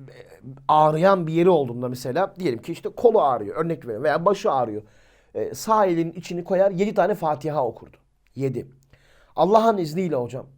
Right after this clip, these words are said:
Diyor ki o yedi Fatiha'yı okur, hu der. Fatiha-i Şerife'nin bereketiyle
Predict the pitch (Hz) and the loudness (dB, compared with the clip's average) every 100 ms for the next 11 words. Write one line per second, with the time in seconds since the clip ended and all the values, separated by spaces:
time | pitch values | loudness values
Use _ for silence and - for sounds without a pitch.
0 | _ _ _ 226 240 170 185 156 175 180 | _ _ _ -6 -4 0 0 0 -2 -2
1 | - 151 139 143 127 127 180 180 170 - | -2 -2 -2 -6 -6 -4 -4 -6 -10 -4
2 | 240 220 175 143 - - _ _ _ _ | -4 -2 -4 -4 -6 -10 _ _ _ _
3 | _ - 202 214 214 151 170 156 139 139 | _ -4 0 0 -2 -6 -4 -4 -4 -6
4 | 139 139 127 135 135 120 156 147 156 214 | -6 -8 -10 -12 -10 -6 -4 -4 -8 -6
5 | 190 139 | -6 -6